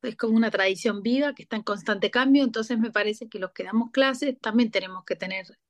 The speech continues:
el criterio amplio y saber, o por ejemplo, que te venga un alumno que tenga, eh, bueno, supuestamente ese alumno que tiene muchas condiciones de la flexión anterior, la,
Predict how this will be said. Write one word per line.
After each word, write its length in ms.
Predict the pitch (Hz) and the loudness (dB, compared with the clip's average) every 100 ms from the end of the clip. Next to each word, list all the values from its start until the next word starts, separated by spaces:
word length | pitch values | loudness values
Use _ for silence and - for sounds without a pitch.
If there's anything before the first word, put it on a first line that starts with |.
| _ | _
el 120 | 220 | -4
criterio 680 | - 202 214 220 226 214 202 - | 0 0 4 8 8 8 4 2
amplio 480 | 247 220 214 226 277 | 0 0 -2 -2 -2
y 80 | 226 | -6
saber, 500 | - 196 202 208 220 _ _ _ | -12 -8 -4 -4 -6 _ _ _
o 140 | - | -6
por 100 | 277 | -2
ejemplo, 280 | 302 262 226 | 0 2 2
que 80 | 185 | 0
te 100 | 160 | -8
venga 160 | 196 220 | -2 0
un 100 | 240 | 2
alumno 500 | 247 269 247 262 247 | 2 4 4 2 -2
que 140 | - | -8
tenga, 580 | 160 170 175 180 175 165 - _ _ _ _ | -10 -12 -10 -8 -8 -12 -18 _ _ _ _
eh, 600 | - 180 185 175 165 160 185 - | -8 -6 -6 -6 -6 -6 -6 2
bueno, 380 | 302 233 - _ _ | 6 6 2 _ _
supuestamente 640 | - 202 254 294 285 269 | -4 2 2 4 2 2
ese 140 | - | 0
alumno 300 | 254 269 247 | 0 2 2
que 80 | 190 | 0
tiene 180 | 190 202 | -10 -10
muchas 220 | 226 226 | -6 -8
condiciones 520 | 233 233 220 254 233 196 | -4 -4 -2 -2 -4 -6
de 60 | |
la 100 | 175 | -12
flexión 400 | 165 170 160 220 | -12 -12 -2 0
anterior, 760 | 214 214 240 233 247 233 233 269 - _ _ _ _ _ _ _ | 2 2 2 6 6 6 2 -4 -12 _ _ _ _ _ _ _
la, 360 | 202 202 190 | -6 -6 -6